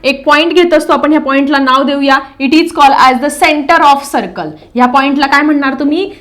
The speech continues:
Center of circle म्हणजेच वर्तुळाचा केंद्रबिंदू. मराठीमध्ये काय म्हणणार तुम्ही याला? वर्तुळाचा केंद्रबिंदू. मग प्रत्येक वर्तुळ आहे कुठला तरी एक सेंटर घेऊन आपल्याला तो काढायचा असतो. आता या सेंटरच्या संदर्भात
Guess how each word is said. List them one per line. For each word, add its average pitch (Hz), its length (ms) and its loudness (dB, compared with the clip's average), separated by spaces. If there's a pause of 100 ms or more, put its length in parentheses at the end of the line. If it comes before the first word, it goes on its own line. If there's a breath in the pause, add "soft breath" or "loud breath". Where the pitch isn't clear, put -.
(200 loud breath)
Center 285 380 2
of 285 340 0
circle 277 280 -2
म्हणजेच 294 460 0
वर्तुळाचा 254 540 0
केंद्रबिंदू. 277 760 -2
मराठीमध्ये 277 520 0
काय 285 100 -2
म्हणणार 269 300 -2
तुम्ही 269 240 -2
याला? 262 240 0 (300 loud breath)
वर्तुळाचा 247 600 0
केंद्रबिंदू. 247 680 0
मग 240 120 0
प्रत्येक 285 520 -6
वर्तुळ 302 360 -2
आहे 269 220 0
कुठला 294 340 -4
तरी 269 140 -2
एक 262 140 -8
सेंटर 285 360 0
घेऊन 320 220 0
आपल्याला 247 260 -2
तो 262 220 0 (300 loud breath)
काढायचा 233 420 2
असतो. 170 340 -10 (160 loud breath)
आता 320 380 2 (160 loud breath)
या 302 120 4
सेंटरच्या 330 580 0
संदर्भात 320 460 -2